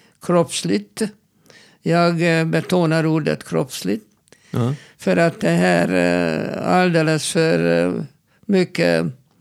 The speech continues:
Speaker 1: internettittande har ju också sina faror. Eh, även kroppsliga egentligen. Men i början är det mest, eh, eh,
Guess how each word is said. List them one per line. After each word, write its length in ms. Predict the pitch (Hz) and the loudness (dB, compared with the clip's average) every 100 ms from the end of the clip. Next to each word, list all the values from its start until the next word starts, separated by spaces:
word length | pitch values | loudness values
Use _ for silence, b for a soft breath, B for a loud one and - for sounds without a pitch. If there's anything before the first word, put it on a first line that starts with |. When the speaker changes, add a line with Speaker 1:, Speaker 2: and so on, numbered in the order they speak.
| b b b b b b b | b b b b b b b
Speaker 1:
internettittande 1300 | 202 196 165 165 165 - 170 165 - - 170 180 | 2 2 2 2 0 0 -2 -2 -2 0 2 2
har 260 | 175 170 175 | 2 2 2
ju 140 | 175 | 2
också 320 | 165 156 - 147 | 2 0 -2 -4
sina 320 | - 151 151 | -2 0 -2
faror. 600 | - 175 170 147 76 147 _ b b b b b b b b b b b b _ - | 0 2 2 0 -2 -4 _ b b b b b b b b b b b b _ -8
Eh, 340 | - 98 190 180 | -2 0 2 2
även 280 | 151 165 160 | 2 0 0
kroppsliga 600 | 190 165 - 160 156 165 | 0 -2 -2 -2 2 2
egentligen. 680 | 175 165 - 160 - 165 131 | 2 0 0 -2 -2 -4 -6
Men 320 | - 175 165 165 | -4 0 0 2
i 140 | 170 | 0
början 560 | 170 175 165 165 165 156 | 2 2 2 2 2 2
är 100 | 156 | 0
det 60 | |
mest, 500 | 151 165 160 - - | 2 0 0 -4 -2
eh, 80 | 76 | -2
eh, 220 | 76 80 | 0 0